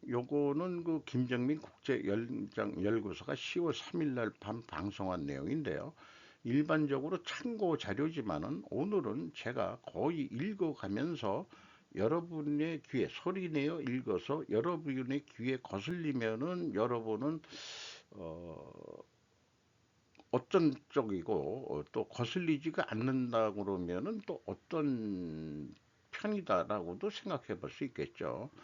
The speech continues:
어, 어쨌든 제가 종합적인 의견은 나중에 말씀드리겠습니다. 보이는 것보다 보이지 않는 것이 더 중요할 수 있다. 이재명과 트럼프 사이가 좋을까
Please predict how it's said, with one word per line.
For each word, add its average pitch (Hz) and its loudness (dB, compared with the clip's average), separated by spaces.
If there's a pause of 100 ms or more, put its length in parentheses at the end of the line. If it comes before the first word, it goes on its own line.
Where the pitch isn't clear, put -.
(500)
어, 60 -8 (540)
어쨌든 151 6
제가 120 0
종합적인 151 0
의견은 107 2
나중에 107 -2
말씀드리겠습니다. 113 -6 (1120)
보이는 190 4
것보다 165 2
보이지 147 4
않는 120 4
것이 165 0
더 139 0
중요할 104 0
수 - -4
있다. - -6
이재명과 143 0
트럼프 110 -2
사이가 117 -2
좋을까 - -4